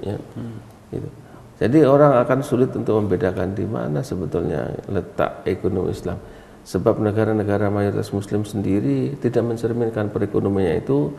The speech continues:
Speaker 1: dengan perekonomian, perekonomian Islam. Nah, bagi orang yang baru yang melakukan riset seperti ini, saya rasa dia akan mela-, mendapatkan kejutan, mendapatkan suatu hal yang, eh,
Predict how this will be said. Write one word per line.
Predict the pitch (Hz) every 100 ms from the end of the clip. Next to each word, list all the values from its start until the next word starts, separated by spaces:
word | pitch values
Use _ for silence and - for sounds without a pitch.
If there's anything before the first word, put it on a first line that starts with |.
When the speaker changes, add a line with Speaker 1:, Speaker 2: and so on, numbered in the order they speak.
| - - - -
Speaker 1:
dengan | - 107 107 98
perekonomian, | 98 101 98 101 98 98 95 98 98 92 -
perekonomian | 107 101 101 101 90 85
Islam. | - - 123 92 90 - - - - -
Nah, | 90
bagi | 95 101 139
orang | 139 143 131
yang | 120 113 101 104 - -
baru | 131 117 113 123
yang | 113 101
melakukan | 98 95 104
riset | 104 120
seperti | 107 107 104 107
ini, | 107 123 - - - -
saya | - 98 101
rasa | 104 131
dia | 117 110
akan | 123 120 110 - -
mela-, | 110 113 98
mendapatkan | - 113 104 101 87 - -
kejutan, | 107 - - 71 - - - - - - - - -
mendapatkan | 92 95 90 87 - 95 92 90
suatu | 87 80 90 98 104
hal | 101 87
yang, | 92 - - - - - - -
eh, | 76 80 73 69 71 65 64 55 50